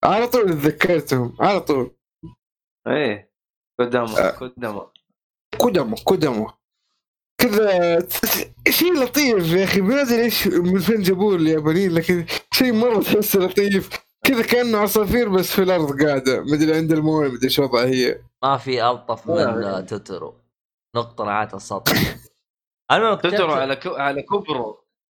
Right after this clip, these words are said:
Speaker 2: على كبره لطيف مسكين.
Speaker 3: المهم اكتشفت إن أنا عندي توتورو فوق الطاولة. يا أخوي ص-
Speaker 1: <laughs> يعني سارق يا عبد الله من، آه، بدون ما ندري؟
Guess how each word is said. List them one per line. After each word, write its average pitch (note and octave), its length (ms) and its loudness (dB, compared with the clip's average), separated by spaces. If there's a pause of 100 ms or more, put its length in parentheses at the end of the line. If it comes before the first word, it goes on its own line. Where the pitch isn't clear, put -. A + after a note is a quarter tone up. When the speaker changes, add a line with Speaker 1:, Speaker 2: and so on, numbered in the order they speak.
(100)
Speaker 2:
على C3 180 0
كبره E3+ 380 0
لطيف B2 400 -2
مسكين. A2 400 -8 (640)
Speaker 3:
المهم F#3+ 360 -6
اكتشفت F#3 320 -10
إن D#3+ 140 -10
أنا D#3+ 200 -6
عندي D#3+ 240 -8
توتورو C#3 460 -12
فوق B2 180 -12
الطاولة. A2+ 580 -12 (460)
يا A#2 60 -16
أخوي A#2+ 160 -12
ص- A2+ 140 -20 (520)
Speaker 1:
<laughs> - 300 -8 (3000)
يعني C#3 180 2
سارق D#3+ 380 2
يا D3 220 2
عبد C3 220 -2
الله D#3 320 2
من، C3 220 -2 (100)
آه، G#2+ 580 0
بدون D3 200 2
ما C#3+ 180 2
ندري؟ G#3+ 480 -2